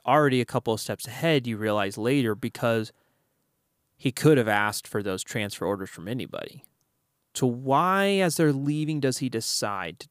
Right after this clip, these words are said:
do that? It's to see what Jessup does with it. Because if there was nothing there, Jessup wouldn't cover it up anyway, right? There wouldn't be, he's seen that Jessup's gonna do some sort of power play or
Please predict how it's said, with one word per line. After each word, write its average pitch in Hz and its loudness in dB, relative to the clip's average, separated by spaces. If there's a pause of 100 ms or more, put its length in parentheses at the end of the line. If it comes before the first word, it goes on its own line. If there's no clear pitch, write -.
(140)
do 139 2
that? 90 -6 (140)
It's - -4
to 139 -4 (1120)
see - -2
what 160 0
Jessup 165 -2
does 180 2
with 117 -4
it. - -10 (460)
Because 143 0
if 147 -2
there 151 4
was 139 4
nothing 131 -2
there, 196 6 (1600)
Jessup - -4
wouldn't 110 0
cover 117 4
it 139 6
up 190 2
anyway, 95 -8 (100)
right? 110 -4
There 123 2
wouldn't 131 6
be, 123 0
he's 143 -2
seen 190 2
that 147 4
Jessup's - 0
gonna 131 0
do 120 2
some 117 -6
sort 110 -4
of 107 -6
power 107 0
play 107 -2
or 101 -8